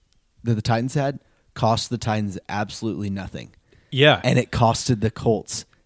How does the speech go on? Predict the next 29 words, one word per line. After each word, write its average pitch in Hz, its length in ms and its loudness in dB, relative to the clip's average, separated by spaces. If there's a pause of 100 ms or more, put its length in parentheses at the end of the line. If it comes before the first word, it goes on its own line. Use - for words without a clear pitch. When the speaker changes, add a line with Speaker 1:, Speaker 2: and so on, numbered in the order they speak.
(140)
Speaker 1:
absolutely 113 640 0
everything. 98 440 -8 (320)
Speaker 2:
Which 143 260 6
brings 147 320 10
us 143 180 8
Speaker 1:
Which 131 140 8
Speaker 2:
to 147 60 12
Speaker 1:
is 143 80 12
hilarious. 117 580 4
Speaker 2:
the 127 240 8
best, 185 420 8 (480)
second 226 400 8
best 175 220 6
storyline 147 340 6
of 131 60 4
the 131 80 4
weekend 135 400 6
is 123 220 2
the 131 120 4
Indianapolis 151 540 6
Colts - 500 2 (440)
absolutely 127 920 2 (260)
laying 117 340 2
an 101 160 -2
egg, 101 460 -4
getting 107 240 -2
Speaker 1:
Man. 117 300 2
Speaker 2:
embarrassed. 101 580 -2 (280)
Speaker 1:
Man, 120 360 -2